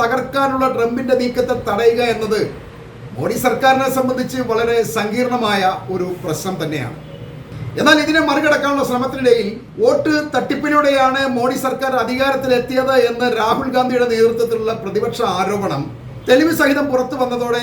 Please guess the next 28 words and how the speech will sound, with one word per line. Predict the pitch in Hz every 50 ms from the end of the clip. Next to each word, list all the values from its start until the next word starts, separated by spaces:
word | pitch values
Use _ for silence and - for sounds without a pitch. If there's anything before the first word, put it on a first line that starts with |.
| 240 208 202
മോഡി | 202 233 240 247 -
സർക്കാരിന് | 247 233 - - 240 240 226 233 226 214
മേലുള്ള | 214 214 208 196 185 180 190
ആഘാതം | 185 - 196 180 - 175 165 160 135 - 135
വളരെയധികം | 139 160 175 175 160 165 143 139 131 117 110 - 123
വർദ്ധിച്ചിരിക്കുകയാണ്. | 127 127 131 160 156 - 151 139 120 117 117 113 113 - - - - - - - - - - -
ഇതിൽ | 254 311 302 - 269
ട്രംപിനെ | 269 285 311 339 330 330 320 294
പ്രതിരോധിക്കാനും | 269 254 254 277 277 277 285 269 254 262 262 269 269 269 262 - - - 214
ഇന്ത്യയുടെ | 220 - 277 277 277 269 262 247 - 208
ജി | 233 247 262
ഡി | 285 277 - -
പി | 269 254 254 - - -
താഴേക്ക് | 208 214 233 254 277 269 269 262 254 226
പോകാതിരിക്കാനും | 226 226 240 240 233 226 - - 226 226 226 226 202 208
വലിയ | 202 - 233 220 202
നഷ്ടം | 190 190 - 254 240 - 233
സഹിച്ചുകൊണ്ട് | 220 208 202 220 214 214 208 196 196 180 175 - - - - - - - - - - - - 247
ദീപാവലി | 269 294 294 302 294 294 285 285 285 - - 254
സമ്മാനം | 254 254 269 277 269 269 262 254 240 - - 214 226
എന്ന | 233 247 254 - 240
പേരിൽ | 233 233 240 240 240 220 202 - - - - - - - - - - - - -
ജി | 247 277 311
എസ് | 311 - -
ടി | 311 294 277
നിരക്കുകൾ | 269 254 247 254 269 262 254 254 247
വൻതോതിൽ | 240 233 247 247 262 247 240 240 240 233 -
കുറയ്ക്കുകയാണ് | 226 226 233 226 262 254 247 233 226 214 208 208 208